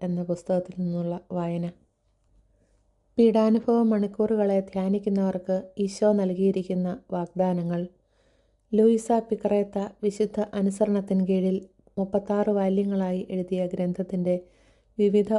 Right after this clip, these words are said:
വാല്യങ്ങളിൽ കൊടുത്തിരിക്കുന്നവ. എൻ്റെ നല്ല ദൈവമേ, എന്നോട് അവിടുന്ന് ആവശ്യപ്പെട്ട പ്രകാരം അവിടുത്തെ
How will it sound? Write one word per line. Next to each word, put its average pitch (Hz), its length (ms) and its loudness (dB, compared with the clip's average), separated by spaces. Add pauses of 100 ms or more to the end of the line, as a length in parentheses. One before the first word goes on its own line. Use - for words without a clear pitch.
(100)
വാല്യങ്ങളിൽ 190 560 -2
കൊടുത്തിരിക്കുന്നവ. 180 800 -4 (1400)
എൻ്റെ 202 240 4
നല്ല 196 340 2
ദൈവമേ, 190 520 0 (680)
എന്നോട് 208 420 2 (160)
അവിടുന്ന് 196 360 0 (100)
ആവശ്യപ്പെട്ട 202 580 -4
പ്രകാരം 185 560 -2 (540)
അവിടുത്തെ 214 360 0